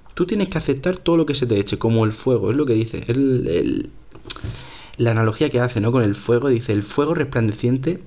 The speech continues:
hace suyo lo que se le echa". O sea, lo que te echen tienes que hacerlo tuyo. Ahora explico qué, a qué me refiero con eso. Bueno, a qué se refiere Marco Aurelio. Dice que así, que el fuego lo consume y que por ello mismo,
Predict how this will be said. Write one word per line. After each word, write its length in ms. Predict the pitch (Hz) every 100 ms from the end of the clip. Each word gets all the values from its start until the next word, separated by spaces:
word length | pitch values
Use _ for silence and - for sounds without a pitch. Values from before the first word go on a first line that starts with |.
| -
hace 340 | 113 - 180
suyo 500 | 180 - 160 180 214 - - -
lo 260 | 120 120
que 100 | 117
se 120 | 113 110
le 140 | 98
echa". 320 | 104 - - -
O 40 | -
sea, 140 | -
lo 220 | 113 113
que 100 | 104
te 140 | 151 147
echen 300 | - 254 180
tienes 220 | 143 135
que 140 | 139
hacerlo 340 | 120 - 139 113
tuyo. 300 | 95 - - - - -
Ahora 160 | 120
explico 300 | 120 120 110
qué, 320 | 95 101 95 -
a 80 | 110
qué 80 | 107
me 100 | 104
refiero 240 | 104 98
con 100 | 101
eso. 180 | 98 - - - - - - - -
Bueno, 140 | 107
a 20 | 95
qué 80 |
se 80 | 95
refiere 220 | 104 110
Marco 200 | 101 92
Aurelio. 300 | 101 107 95 - - - - - -
Dice 220 | 123 135
que 60 | 147
así, 240 | 120 127
que 100 | 98
el 80 | 101
fuego 260 | - 139 160
lo 120 | 127
consume 520 | 110 107 - 165 202
y 80 | -
que 120 | 120
por 240 | 131 123 131
ello 160 | 180
mismo, 460 | 165 165 170 214 -